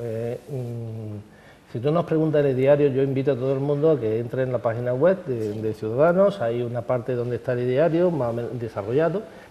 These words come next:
pero sobre todo invito también a la gente que se acerque a los actos que tenga el partido, que pregunte y a ese respecto y que se le haga, y, y que debata todo lo que considera debatir.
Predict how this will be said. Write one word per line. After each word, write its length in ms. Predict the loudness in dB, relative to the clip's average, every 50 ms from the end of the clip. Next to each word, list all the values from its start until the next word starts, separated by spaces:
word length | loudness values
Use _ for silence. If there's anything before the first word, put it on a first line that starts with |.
| 2
pero 180 | 4 6 6 6
sobre 260 | 4 4 2 2 2
todo 540 | 2 2 2 4 2 2 0 -4 -12 -16 -18 -18 -14
invito 280 | -10 -6 -4 -2 0 0
también 220 | 2 2 2 2
a 20 | 2
la 60 | 2
gente 140 | 0 0 -2
que 60 | -2
se 120 | -4 -4 -6
acerque 260 | -4 -2 0 2 2
a 40 | 2
los 140 | 4 2 2
actos 200 | 0 -2 -6 -4
que 100 | -2 0
tenga 160 | 0 0 0
el 80 | 0
partido, 380 | -2 -2 -4 0 0 2 2 2
que 80 | 0 0
pregunte 580 | -2 0 0 0 0 0 2 2 2 2 2 0 -6 -16 -18 -20 -20 -8 -2
y 360 | 0 2 4 4 2 2 0
a 140 | 0 0 0
ese 200 | 0 0 0 2
respecto 680 | 2 0 2 2 0 0 2 4 4 4 6 4 2 0 -2
y 220 | 0 0 0 -2
que 180 | -2 -4 -6 -4
se 180 | -4 -4 -4
le 140 | -2 -2 -2
haga, 180 | -2 -2 -4 -4
y, 60 | -2
y 320 | -2 -4 -4 -4 -4 -6 -4
que 300 | -4 -4 -4 -4 -6 -6
debata 640 | -6 -6 -6 -6 -4 -2 2 2 2 2 2 -2 -6
todo 220 | -4 -2 -2 -2 -2
lo 120 | -4 -6
que 80 | -6 -6
considera 380 | -6 -6 -4 -4 -4 -4 -4
debatir. 480 | -4 -6 -6 -8 -8 -10 -10 -10 -10